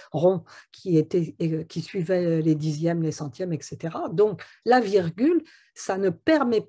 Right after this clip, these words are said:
pas de définir un nombre décimal. Et ça, c'est très important. Et c'est à vous, enseignants, de sortir ça de la tête des enfants quand parfois ça a été inculqué avant. Exemple, trois est un nombre décimal.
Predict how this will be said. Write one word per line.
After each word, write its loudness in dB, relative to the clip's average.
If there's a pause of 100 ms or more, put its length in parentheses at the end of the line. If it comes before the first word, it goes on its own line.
pas -6
de -4
définir -4
un -6
nombre -2
décimal. -8
Et -8
ça, 0
c'est -6
très 0
important. -6 (340)
Et 4
c'est 2
à 4
vous, 0
enseignants, -2 (340)
de 2
sortir -2
ça -2
de -8
la -4
tête -2
des 0
enfants -10
quand -6 (100)
parfois -8 (420)
ça -4
a 2
été -2
inculqué -4
avant. -2 (1200)
Exemple, 0
trois 4
est 0
un 0
nombre 0
décimal. -4